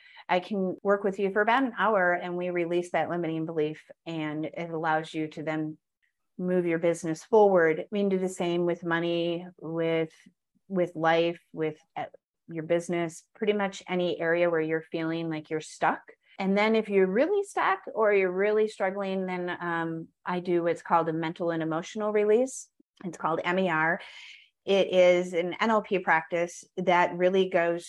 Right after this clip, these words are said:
through and releases all of those past stories that you've created your beliefs around. And then once we've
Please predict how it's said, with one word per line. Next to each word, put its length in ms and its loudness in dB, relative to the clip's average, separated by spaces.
through 640 0
and 540 -4
releases 1300 0
all 300 6
of 240 4
those 640 0
past 480 -2
stories 520 -2
that 100 -4
you've 160 -10
created 480 -2
your 160 -2
beliefs 500 -4
around. 540 -2
And 160 2
then 240 2
once 300 -2
we've 300 -2